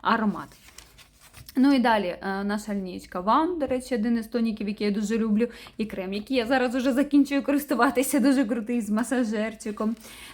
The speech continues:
Тому теж зверніть увагу, бо зараз на знижках. Це база, яка просто дає реально, реально, нереально <laughs> круте сяєння шкіри.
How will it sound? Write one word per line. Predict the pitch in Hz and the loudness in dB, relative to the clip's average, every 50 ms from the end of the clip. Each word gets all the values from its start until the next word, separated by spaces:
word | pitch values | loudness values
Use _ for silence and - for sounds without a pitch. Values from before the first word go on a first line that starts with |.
| - - | -10 -4
Тому | - 214 220 240 254 | 0 2 4 4 2
теж | - - 226 233 240 233 - | 2 2 0 0 0 -2 -4
зверніть | 208 202 220 202 220 226 214 - | -4 -4 -2 0 0 -2 -2 -2
увагу, | 233 190 208 208 220 220 220 208 | -2 0 2 2 2 2 0 0
бо | 202 214 | -2 0
зараз | 202 208 202 220 214 | 0 0 0 0 0
на | 208 202 202 | 0 0 2
знижках. | 202 208 202 208 202 - 190 196 - | 2 0 0 0 -2 -4 -8 -8 -6
Це | - 233 240 | -4 -2 0
база, | 208 180 190 190 202 226 254 233 233 233 220 - - - - _ | 0 2 2 2 4 4 2 2 0 -2 -4 -4 -10 -20 -20 _
яка | - 190 196 190 - 233 226 214 | -12 -12 -10 -8 -6 -4 -6 -4
просто | - 208 214 226 - - 262 226 | -4 -6 -8 -8 -8 -8 -8 -8
дає | 202 214 220 220 220 214 | -6 -6 -6 -6 -6 -4
реально, | 208 202 202 202 214 214 208 196 185 - - 214 214 214 208 | -4 -2 -2 -2 -2 -2 -4 -4 -6 -6 -2 0 0 0 0
реально, | - 226 285 269 277 320 339 320 285 277 | 0 2 2 2 4 4 4 4 4 2
нереально | 247 254 254 254 247 226 247 285 247 214 - | 2 0 0 -2 0 2 2 2 2 2 -2
<laughs> | - - - | -8 -8 -6
круте | - 233 208 - 269 240 214 - - - _ | -4 -4 -2 2 2 2 0 0 -8 -20 _
сяєння | - - - 208 208 196 196 202 208 202 | -12 -6 -2 0 0 0 2 0 0 0
шкіри. | 202 - - - 269 294 359 359 285 | -2 -6 -6 -4 -4 -2 -2 -2 -4